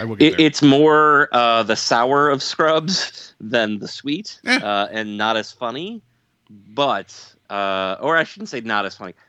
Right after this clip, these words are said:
Speaker 2: different style comedy. Uh,
Speaker 1: That's fine.
Speaker 2: But it's, it's basically comedy being born out of tragedy kind of thing. So, um, I just wanted to throw that out there. My apologies.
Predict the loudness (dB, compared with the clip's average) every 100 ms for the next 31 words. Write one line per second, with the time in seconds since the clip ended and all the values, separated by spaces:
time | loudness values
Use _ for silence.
0 | _ -6 -4 -4 -6 -2 -2 -2 -8 -12
1 | -12 -14 -16 _ _ _ _ -2 0 0
2 | -4 -8 -4 -2 -2 -6 -10 -10 -10 -20
3 | _ -2 -2 -4 -2 0 0 -2 -4 -2
4 | -2 -2 -2 -2 0 0 -2 -2 -2 -2
5 | -6 -14 -8 -8 -8 -8 -10 -6 -2 2
6 | 2 2 -2 _ _ _ _ -6 0 0
7 | 0 -4 -10 _ _ _ _ _ _ -6
8 | -6 -6 -8 -8 -8 -8 -6 -6 -6 -8
9 | -4 -2 -2 -4 -12 -14 -14